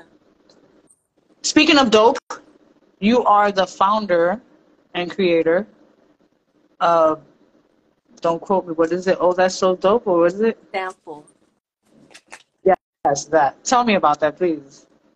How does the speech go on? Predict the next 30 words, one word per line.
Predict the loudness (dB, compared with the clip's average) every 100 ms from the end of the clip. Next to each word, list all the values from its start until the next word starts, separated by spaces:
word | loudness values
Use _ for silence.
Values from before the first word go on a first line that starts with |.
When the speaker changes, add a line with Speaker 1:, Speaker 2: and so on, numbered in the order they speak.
| _ -12
Speaker 2:
So | -10 -8 -10
That's | -10 -10
a | -10
Dope | -10 -10 -12
Sample | -12 -10 -10 -10 -10 -8
was, | -8 -10 -12
um, | -10 -8 -10 -10 -12 -16 _ -14
an | -12
idea | -12 -10 -8 -8 -10 -10
that | -10 -10 -14 _ _ -18
was | -16 -16
sparked, | -14 -6 -4 -6 -12 _ _
um, | -12 -10 -8 -6 -8 -8
about | -12 -12 -14
four | -12 -8 -8
years | -6 -6 -8
ago. | -10 -8 -6 -6 -8 -12 -20 _ _
I | -2 -2 -2 -6
love | -2 -2
samples. | -4 -10 -10 -10 -10 -10 -12 -16
I'm | -16 -14
a | -14 -10
big | -10 -10
hip | -16 -14 -6
hop | -6 -6 -10
head, | -8 -8 -10 _ _ _ _ -8
R | -6
and | -6 -8
B | -12 -12
head, | -10 -10 -8